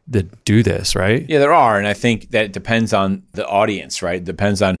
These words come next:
Speaker 2: who's asking that question. If you're at a wirehouse firm or a retail W two firm, they have capital, but not necessarily for you, right? Like,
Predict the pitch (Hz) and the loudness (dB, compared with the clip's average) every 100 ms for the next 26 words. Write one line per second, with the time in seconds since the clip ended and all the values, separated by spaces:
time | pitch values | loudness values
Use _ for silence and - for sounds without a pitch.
0 | - 104 98 101 95 98 85 - 98 90 | -2 0 2 2 0 -4 -8 -6 -6 -6
1 | 85 80 87 - 98 98 87 98 117 110 | -10 -14 -16 -8 -4 -4 -2 0 0 0
2 | 98 95 - 98 95 92 92 - _ _ | -2 -4 -6 -4 -2 -2 -6 -12 _ _
3 | _ 90 87 98 98 104 98 95 92 - | _ -6 -2 -2 -2 -2 0 -2 -4 -2
4 | 113 104 107 95 92 90 90 _ _ _ | -2 0 0 0 0 -2 -6 _ _ _
5 | _ _ _ - 107 113 117 107 - 110 | _ _ _ -6 -2 0 0 -2 -4 -4
6 | 127 123 104 92 90 90 90 - _ _ | -2 -2 0 2 4 2 0 -4 _ _
7 | _ _ _ - 107 110 113 110 92 95 | _ _ _ -4 -2 -2 -2 -4 -4 -4
8 | - 101 98 92 87 - 87 101 95 - | 0 2 2 0 -4 -6 -4 -2 -2 -6
9 | _ _ _ _ _ _ 85 90 87 85 | _ _ _ _ _ _ -8 -6 -8 -12